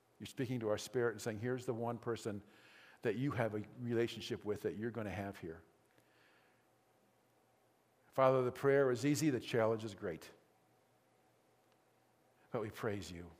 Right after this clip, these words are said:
We praise you that my Lamb is on the throne.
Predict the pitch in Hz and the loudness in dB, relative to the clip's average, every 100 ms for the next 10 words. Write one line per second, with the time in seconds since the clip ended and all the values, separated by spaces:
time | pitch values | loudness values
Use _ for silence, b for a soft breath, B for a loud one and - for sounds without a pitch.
0 | _ _ _ _ _ b b b b b | _ _ _ _ _ b b b b b
1 | b b 110 - 135 123 135 127 113 110 | b b -6 2 4 4 2 2 2 0
2 | 107 107 120 123 120 117 117 113 107 104 | 2 2 2 0 -2 -4 -8 -6 -4 -4
3 | - - 120 123 120 | -8 -4 -2 -2 -2